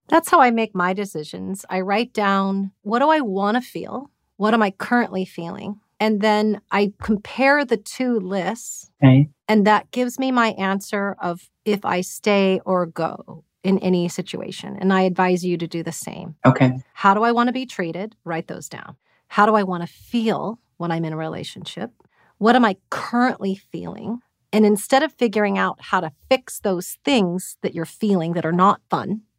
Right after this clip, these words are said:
Speaker 1: you just have to prioritize those. We tend to go, "Yeah, yeah, yeah, I'm feeling all these things. I can figure out how to fix those feelings," instead of those feelings are your warning sign. They're going, "Meh, meh, meh." They're, like, barking at you.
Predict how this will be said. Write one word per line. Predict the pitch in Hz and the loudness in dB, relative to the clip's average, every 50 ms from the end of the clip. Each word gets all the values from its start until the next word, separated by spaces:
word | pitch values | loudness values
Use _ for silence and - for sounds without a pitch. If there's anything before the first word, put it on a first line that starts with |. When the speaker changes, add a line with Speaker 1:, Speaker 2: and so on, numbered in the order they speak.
| _ - | _ -6
Speaker 1:
you | 190 214 214 | -4 -2 -2
just | 202 220 214 - | -2 -2 -4 -2
have | - 220 202 196 - - | 0 0 0 0 -2 -8
to | - - - 196 175 170 170 170 175 185 - _ - | -12 -6 -4 -4 -4 -4 -4 -6 -8 -8 -10 _ -4
prioritize | - 220 196 180 170 180 220 240 240 226 214 208 - - 180 143 - - - - - | 0 2 2 4 4 2 2 2 2 2 0 -2 -4 -6 -4 -4 -6 -8 -12 -16 -14
those. | - - - - - - - - - - - _ _ _ _ _ - | -14 -14 -14 -16 -18 -20 -18 -18 -18 -18 -20 _ _ _ _ _ -4
We | 208 220 | -4 -4
tend | 196 - - 220 226 226 240 226 | -4 -2 0 2 4 4 4 4
to | 233 | 2
go, | 208 208 190 | 2 2 2
"Yeah, | 185 185 202 208 | 2 2 2 2
yeah, | 208 208 202 | 2 2 0
yeah, | 202 202 185 170 170 - - | 2 2 2 2 0 -2 -4
I'm | 190 180 | -8 -6
feeling | - 220 214 208 196 | -4 -2 -2 0 0
all | 185 | -2
these | 185 180 175 - | -2 -4 -6 -4
things. | - 196 180 175 - | -4 -2 -2 0 -2
I | 175 180 | -2 -4
can | - 202 190 | -2 -4 -4
figure | - - 196 190 180 | -4 -4 -2 -2 -2
out | - - - | -2 -2 -2
how | 190 | -4
to | 165 147 - _ | -4 -4 -4 _
fix | - 247 247 - - | -4 -4 -4 -6 -12
those | - 175 170 165 165 - | -10 -10 -10 -10 -10 -10
feelings," | - - 262 269 233 170 156 165 - - | -4 -2 0 2 2 0 0 -4 -6 -8
instead | 185 - - - 202 196 | -8 -6 -2 0 2 2
of | 185 180 | 2 2
those | 190 185 180 - | 0 0 0 -2
feelings | - - - 277 302 339 330 254 202 190 - - _ - | -6 -4 -2 0 2 4 4 4 4 4 2 -2 _ 2
are | 202 208 208 208 | 4 4 4 2
your | 196 196 196 190 | -2 -4 -4 -6
warning | 185 202 247 285 320 320 277 220 185 175 | -4 -2 0 2 2 2 2 0 -2 -4
sign. | - - 151 139 139 | -6 -8 -10 -8 -8
They're | 170 180 175 | -6 -6 -6
going, | 160 175 160 147 139 - | -4 -4 -6 -6 -6 -4
"Meh, | 202 240 240 233 226 233 220 - _ _ - | -2 0 2 2 2 0 -2 -4 _ _ -4
meh, | 214 247 233 226 220 220 - - - | -2 0 2 2 0 0 -2 -6 -6
meh." | 208 220 226 233 233 233 - | -4 -2 0 2 2 2 2
They're, | 214 226 214 | 2 2 2
like, | 208 196 190 _ - | 2 0 -2 _ 2
barking | 247 233 262 247 262 247 214 190 | 4 4 4 2 0 -2 -4 -4
at | - - 160 | -4 -4 -4
you. | 185 175 165 170 | -4 -4 -4 -6